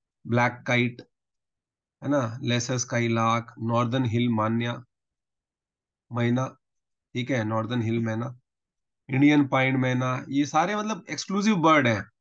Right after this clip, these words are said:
ठीक है। North Indian, अ, black dogs, ठीक है, Lesser Eastern जंगल क्रॉ, येलो हेडेड Wagtail, Spotted Builduck, ये बड़ा अलग तरह का जीव है ये भी, है ना।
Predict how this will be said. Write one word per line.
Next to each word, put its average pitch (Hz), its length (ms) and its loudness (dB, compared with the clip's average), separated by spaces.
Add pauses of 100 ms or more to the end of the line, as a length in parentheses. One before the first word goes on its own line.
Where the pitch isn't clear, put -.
(500)
ठीक 151 140 2
है। 139 180 4
North 135 340 2
Indian, 147 340 2 (140)
अ, 131 140 -6 (120)
black 120 380 0
dogs, 127 500 -2 (640)
ठीक 131 160 -10
है, 107 140 -2 (480)
Lesser 127 380 2
Eastern 127 340 0
जंगल 123 320 2 (100)
क्रॉ, 123 400 -2
येलो 120 380 -4
हेडेड 123 420 -4 (360)
Wagtail, 120 680 -4 (480)
Spotted 131 520 0
Builduck, 135 460 2
ये 123 120 -4
बड़ा 139 220 -2 (520)
अलग 123 260 -6
तरह 127 180 -2
का 123 100 -2
जीव 117 300 -2
है 127 60 0
ये 120 140 2
भी, 120 140 -2 (460)
है 123 80 -6
ना। 135 140 -4